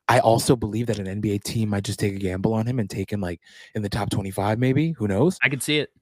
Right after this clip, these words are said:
Speaker 1: Yeah, it's very, very possible. But also, like, I don't think it's crazy if our valuation for him is in this spot either, um, is how I feel. But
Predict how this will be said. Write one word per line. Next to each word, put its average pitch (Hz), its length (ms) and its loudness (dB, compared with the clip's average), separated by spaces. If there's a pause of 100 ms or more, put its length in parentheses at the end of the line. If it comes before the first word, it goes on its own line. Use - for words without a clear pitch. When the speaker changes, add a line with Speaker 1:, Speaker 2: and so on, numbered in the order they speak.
(280)
Speaker 1:
Yeah, 113 340 6
it's 123 220 2
very, 117 380 4
very 110 240 0
possible. 139 600 -2
But 107 100 0
also, 139 340 4
like, 110 240 0 (540)
I 120 100 4
don't 143 120 2
think 131 140 0
it's - 80 -10
crazy 135 360 0
if 117 100 -2
our 104 100 0
valuation 101 480 0
for 110 140 -2
him 104 140 -2
is 95 120 -4
in 95 420 -6 (160)
this 101 140 -2
spot 90 340 -4
either, 87 380 -8 (520)
um, 87 420 -4
is 92 100 -2
how 95 160 0
I 90 80 -2
feel. 92 380 -6 (100)
But 95 240 -4